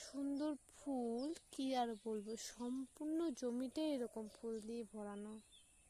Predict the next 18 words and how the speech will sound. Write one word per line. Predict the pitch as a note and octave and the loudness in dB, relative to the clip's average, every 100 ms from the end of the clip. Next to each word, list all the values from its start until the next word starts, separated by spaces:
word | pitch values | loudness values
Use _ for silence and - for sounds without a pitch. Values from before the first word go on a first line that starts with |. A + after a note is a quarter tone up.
| _ _ _ _ - - - | _ _ _ _ -4 6 10
আর | C4+ A#3 | 10 10
যেতে | C#4 B3+ C#4+ | 4 6 6
যেতে | C#4+ C#4 D4+ C4+ | 4 6 6 6
রাস্তার | A#3+ - - C4 A#3+ | 4 2 0 -2 0
পাশে | C4 C#4 B3+ | 0 2 2
দেখি | C4 C4+ B3+ | 2 0 0
একটা | - C#4 - | -2 -4 -2
খুব | C#4+ - | -2 -2
সুন্দর | - A#3 A#3 B3+ B3 | -2 0 0 0 2
মন্দির | A#3+ A#3 A#3 A#3+ A3+ | 2 2 2 0 0
বানাচ্ছে, | G#3+ A3 G#3+ - - A3+ G#3+ - - - - - | -2 -4 -4 0 0 0 -12 -16 -16 -14 -16 -4
আর | A#3+ A3 - | -2 0 2
যেখানে | A#3 - A#3+ C#4+ - | 0 0 0 12 12
স্লিপ | - A#3 A#3 A3+ - | 12 12 2 0 -2
দেয় | G#3+ G#3+ D4 D#4 | -2 0 -2 -2
ভোটের, | G#3+ G3+ G#3 A3+ D4 - - - | 0 0 2 0 0 -6 -16 -6
ওখানে | A#3+ A3 A3+ | -2 0 0
একটা | G#3+ | -2